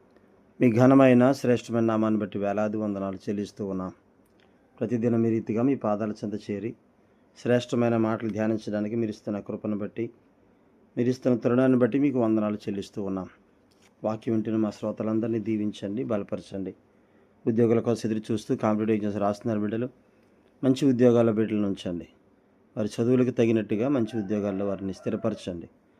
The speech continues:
విదేశాల్లో ఉన్న మా బిడ్డల కోసం ప్రార్థిస్తున్నాం. ఆరోగ్యమును, క్షేమమును, డ్యూటీల విషయంలో మీ కాపుదలు ఇచ్చి నడిపించమని అడుగుతున్నాం.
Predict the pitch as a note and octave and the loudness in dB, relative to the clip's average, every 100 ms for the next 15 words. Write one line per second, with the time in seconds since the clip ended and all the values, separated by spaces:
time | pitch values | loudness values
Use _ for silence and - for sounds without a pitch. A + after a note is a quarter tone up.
0 | _ _ _ _ A#2 C3+ C3+ C#3 C3 B2+ | _ _ _ _ 6 6 8 6 6 4
1 | C3 B2 A#2+ A#2 A#2 A2 G#2 A#2 A#2 A#2+ | 4 2 0 -2 -2 -4 -4 -4 -2 -4
2 | - B2+ D3 D3 A2+ A2+ A2 A#2+ C3 - | -4 -4 -2 0 0 0 -2 -2 -2 -4
3 | A2+ A2 A2 B2+ - _ _ _ _ _ | -6 -4 -2 -4 -8 _ _ _ _ _
4 | _ _ A#2+ C3+ D3+ C#3+ C3+ C#3 B2 D3 | _ _ 0 6 8 8 6 2 2 4
5 | C#3+ B2+ B2 A#2 A#2 A2+ A#2+ B2+ G#2 G2 | 4 4 4 4 0 -2 -4 -6 -6 -8
6 | A2 F#2+ F#2+ F2 F#2 | -8 -8 -8 -10 -12